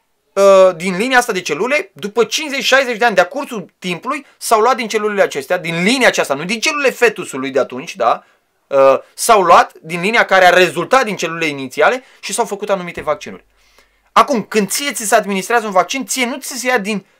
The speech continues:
un vaccin care conține celule luate dintr-un fetus avortat. Trebuie înțeles foarte bine lucrul ăsta. Eu nu zic că e bine. Eu nu zic că e moral. Eu cred că este un act complet imoral ce s-a făcut acolo, mai ales că se spune că în, într-un anumit caz s-a luat de la o femeie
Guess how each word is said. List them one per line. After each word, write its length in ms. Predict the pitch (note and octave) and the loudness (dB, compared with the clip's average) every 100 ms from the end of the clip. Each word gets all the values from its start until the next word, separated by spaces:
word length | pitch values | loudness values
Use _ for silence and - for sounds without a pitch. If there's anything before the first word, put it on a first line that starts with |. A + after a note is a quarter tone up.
| _ _ _ _ | _ _ _ _
un 140 | G3 | -4
vaccin 340 | G3+ G3+ B3+ B3+ | 2 2 2 0
care 220 | B3+ A3+ | 2 2
conține 460 | - A#3 G3+ C4 B3 | 2 -2 0 -2 -2
celule 440 | - A3 B3 A#3 | 2 2 4 4
luate 260 | A3 A#3 A#3 | 6 4 2
dintr-un 320 | G#3+ G3+ G3+ | -4 -4 -8
fetus 420 | - A3+ - G3 | 0 0 0 0
avortat. 400 | F#3 F3 F3 D#3+ | 0 2 0 0
Trebuie 320 | F#3+ A3 F#3 _ G3 | -2 -8 -10 _ -8
înțeles 300 | F#3 A3+ A3+ | -4 -4 -4
foarte 340 | - A#3 A3+ | 2 2 2
bine 180 | F3 D#3 | -6 -6
lucrul 280 | C3+ B2+ A2 | -8 -8 -10
ăsta. 200 | - - _ _ | -12 -20 _ _
Eu 160 | D3 A3+ | 0 2
nu 100 | D#4 | 0
zic 120 | D#4 | 0
că 100 | F4 | 0
e 40 | |
bine. 360 | C4 D#4 D3+ - _ _ _ _ | 0 0 -4 -6 _ _ _ _
Eu 140 | D3 | -4
nu 80 | F#3 | -2
zic 140 | A#3+ B3 | -2 0
că 60 | |
e 40 | C4+ | 4
moral. 300 | C#4 C#4+ F#3 | 6 6 4
Eu 80 | |
cred 160 | F3 G#3 | 0 -2
că 100 | G#3 | -2
este 160 | G#3+ G#3+ | -4 0
un 80 | |
act 260 | G#3+ A#3 - _ _ _ _ | 2 2 -2 _ _ _ _
complet 680 | D#4 C#4+ G3 D4+ F#4+ G#4 | -2 -2 -2 0 0 0
imoral 420 | D4+ A#3+ F#3+ E3 C#3 | -2 0 4 4 4
ce 120 | C#3+ | -2
s-a 120 | C3+ | -6
făcut 240 | A#2+ A#2 | -6 -6
acolo, 340 | A#2+ A2 G3 A3 _ - | -6 -4 -4 -4 _ -10
mai 160 | - A#3 | 0 2
ales 180 | D4 C#4+ | 0 -4
că 100 | C4 | -6
se 120 | A3 | -6
spune 260 | - C4 | -6 -6
că 100 | G#3 | -4
în, 160 | A3 G3+ A#2 | -6 -6 -10
într-un 220 | F#3+ F#3 F#3+ | -12 -4 0
anumit 300 | G3 A#3 G3 | 0 -2 -8
caz 460 | - G#3 C#4 C4 - _ _ _ | 0 2 2 -2 -14 _ _ _
s-a 200 | - G#3 | 0 4
luat 160 | G#3 A#3 | 4 4
de 60 | |
la 80 | A#3+ | 2
o 80 | A3 | 0
femeie 680 | G3 G#3+ F#3+ B3 A#3 A3 | 0 -2 -2 0 0 -2